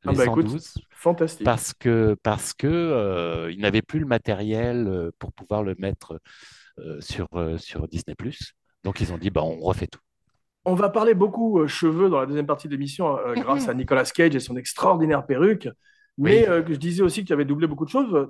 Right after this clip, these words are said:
Speaker 1: Tobolowsky, un acteur que j'aime beaucoup, tu es un peu le, le Tobolowsky, on l'appelle Tobo en Amé-, en Amérique français. Il y a aussi Ed Harris,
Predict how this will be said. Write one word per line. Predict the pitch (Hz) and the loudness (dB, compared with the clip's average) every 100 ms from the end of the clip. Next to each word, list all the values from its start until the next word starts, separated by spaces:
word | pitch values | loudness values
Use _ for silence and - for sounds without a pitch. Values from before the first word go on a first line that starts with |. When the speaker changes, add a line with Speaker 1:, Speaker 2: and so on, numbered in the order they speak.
| - | 2
Speaker 1:
Tobolowsky, | 226 190 185 - 208 285 - _ | 4 4 2 0 -6 -6 -10 _
un | 123 | -16
acteur | 127 139 | -4 -4
que | 139 | 0
j'aime | 143 143 | 0 2
beaucoup, | 139 139 254 | 0 0 -4
tu | - | -2
es | 123 | -4
un | |
peu | 127 160 | 0 0
le, | 139 120 | 0 -2
le | 123 | -6
Tobolowsky, | 120 147 143 135 - 185 | -2 2 2 0 -8 -2
on | 147 | -2
l'appelle | 117 143 127 | 0 -2 0
Tobo | 202 175 165 139 | 2 4 2 2
en | 127 | -2
Amé-, | 120 123 131 | -4 -6 -4
en | 135 | -2
Amérique | 135 135 135 | 0 -2 -4
français. | - 127 - 208 202 - _ _ _ _ _ | -4 -4 0 0 0 -4 _ _ _ _ _
Il | 143 | 2
y | |
a | 160 | 4
aussi | 160 - 180 | 2 0 -2
Ed | 160 156 | 0 0
Harris, | 127 143 175 | 0 0 0